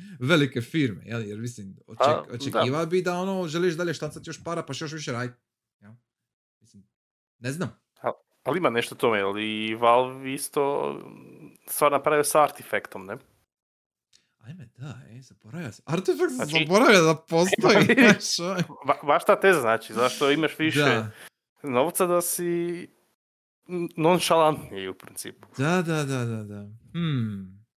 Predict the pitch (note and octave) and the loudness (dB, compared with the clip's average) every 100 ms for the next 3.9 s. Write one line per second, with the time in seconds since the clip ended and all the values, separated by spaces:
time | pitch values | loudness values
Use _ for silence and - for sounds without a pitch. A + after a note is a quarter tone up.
0 | - F3+ A#3+ - _ _ _ _ _ _ | -10 -6 -6 -8 _ _ _ _ _ _
1 | _ _ _ G#2+ F#2 A2+ D#3+ E3+ E3+ - | _ _ _ -20 -18 -12 -10 -10 -12 -20
2 | - - G2 _ C#3+ E3+ E3+ E3 _ - | -20 -20 -20 _ -12 -10 -12 -18 _ -6
3 | A#2+ A#2+ - _ _ - A#2+ B2 A#2 | -4 -4 -8 _ _ -8 -4 -2 -2